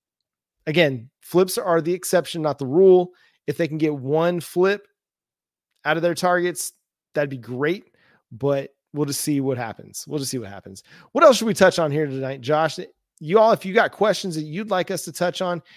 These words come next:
here on Locked On Sooners, make sure you drop 'em in the chat. We'd love to break 'em down here for you tonight. Uh, I, I saw a question about McCade Matire. I didn't hear anything positive necessarily that he was gonna be available for this week, but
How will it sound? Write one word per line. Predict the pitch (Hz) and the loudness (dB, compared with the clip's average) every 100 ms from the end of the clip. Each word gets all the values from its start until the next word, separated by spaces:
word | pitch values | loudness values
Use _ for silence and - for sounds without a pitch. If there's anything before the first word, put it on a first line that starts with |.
| _ | _
here | _ 180 | _ 2
on | 170 | 2
Locked | 160 160 - | 2 -2 -2
On | 160 | -6
Sooners, | 139 165 156 135 - 156 | -4 -4 -4 -6 -10 -10
make | 151 156 | -8 -4
sure | 180 | -4
you | 147 | 0
drop | 156 151 | 0 0
'em | 160 | -2
in | 139 | -8
the | 131 | -6
chat. | - 156 147 | -2 -2 -2
We'd | 143 131 | -4 -4
love | 131 147 147 | 0 2 2
to | - 156 147 | -4 -8 -6
break | 123 139 139 | -4 -4 -4
'em | 127 | -6
down | 139 139 127 - - _ | -4 -4 -8 -12 -20 _
here | - 151 | -4 -4
for | - 143 143 | 0 2 4
you | 139 135 | 2 -2
tonight. | - 135 143 139 139 _ - _ | -6 -6 -4 -4 -6 _ -20 _
Uh, | - 135 165 - | -4 -2 -4 -4
I, | |
I | |
saw | 185 311 | -4 -2
a | 285 | 0
question | 208 190 196 | 2 0 0
about | 151 151 143 | 0 0 -2
McCade | 139 160 170 | -8 -4 -4
Matire. | 151 127 147 147 160 160 - _ _ | -4 -8 -4 -2 -2 -4 -10 _ _
I | 160 | -6
didn't | 269 349 175 _ _ _ _ | -4 -6 -10 _ _ _ _
hear | - - - 220 202 160 | -16 -14 -8 -2 0 0
anything | 147 139 156 139 | -2 -4 -6 -8
positive | - 156 160 156 165 | -4 2 2 2 -2
necessarily | 160 151 147 - 165 156 139 | -4 -4 -6 -2 0 0 0
that | 139 | -4
he | 117 151 | -6 -4
was | 139 120 | -4 -4
gonna | 143 | -4
be | 135 123 | -4 -4
available | 123 143 151 147 | -4 -2 -2 -2
for | - | -4
this | 147 - | -4 -2
week, | 160 131 | -4 0
but | 156 143 | 0 0